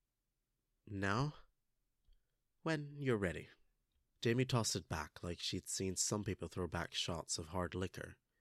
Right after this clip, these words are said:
She coughed as it coated the inside of her throat, her saliva doing little to nothing to help it down. The doctor reached out and Jamie handed her the vial. It began to burn, the intensity increasing second by second,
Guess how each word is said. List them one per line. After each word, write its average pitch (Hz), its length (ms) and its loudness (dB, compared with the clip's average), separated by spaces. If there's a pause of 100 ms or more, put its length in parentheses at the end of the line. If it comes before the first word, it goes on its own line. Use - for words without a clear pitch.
(140)
She - 160 -2
coughed 123 380 2
as 110 180 0
it - 140 -6
coated 95 320 2
the 85 120 -4
inside 82 300 -2
of 82 80 -6
her 80 100 -8
throat, 78 400 -6 (460)
her - 60 -4
saliva 95 460 4
doing 87 280 -2
little 98 260 4
to - 120 -2
nothing 82 360 -2
to - 100 -8
help 85 200 -6
it 80 120 -8
down. 80 340 -4 (480)
The - 100 -8
doctor 95 320 0
reached - 320 -4
out 120 240 0 (120)
and 104 180 -4
Jamie 85 280 -2
handed 80 300 -6
her 80 100 -4
the 80 140 -8
vial. 80 420 -4 (600)
It 98 100 -4
began 90 340 2
to - 120 -6
burn, 80 420 -2 (380)
the 101 100 0
intensity 104 580 -2
increasing 90 560 -2
second - 440 -6
by 82 120 -4
second, 80 480 -4